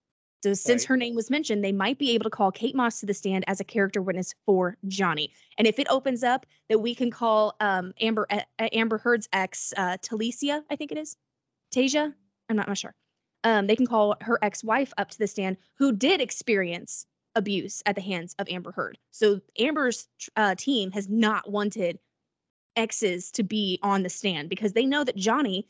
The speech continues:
Speaker 1: has a multitude of <laughs> women that he's dated over the years who have never made an
Speaker 2: <laughs>
Speaker 1: allegation, uh, like this, whereas Amber does have a documented history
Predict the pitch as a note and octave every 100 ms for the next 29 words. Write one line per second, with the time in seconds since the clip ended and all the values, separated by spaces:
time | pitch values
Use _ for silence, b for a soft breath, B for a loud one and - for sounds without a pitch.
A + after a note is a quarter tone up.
0 | _ _ A3+ A#3 G3+ A3 A3 A#3+ D4+ D4
1 | C4+ G#3+ C4 B3+ A#3 A#3+ C4+ F#3 C4+ A#3+
2 | G#3+ G3+ G3 F#3+ G3 F#3 F#3+ b - E3+
3 | C4+ B3+ F#3+ A3 A3 A3+ G#3+ G#3+ G3+ G3
4 | F#3+ F#3 - F3+ F3 G3+ G3+ G3 F3+ F#3+
5 | E3 - - b b b A3 G#3 G3 -
6 | A#3+ B3+ G#3+ G#3 - A3 G#3+ G#3 - G3+
7 | - G3 F#3+ - _ - F#3+ G#3 - A3+
8 | G#3 G3+ G3 A3 G#3 - F#3+ E3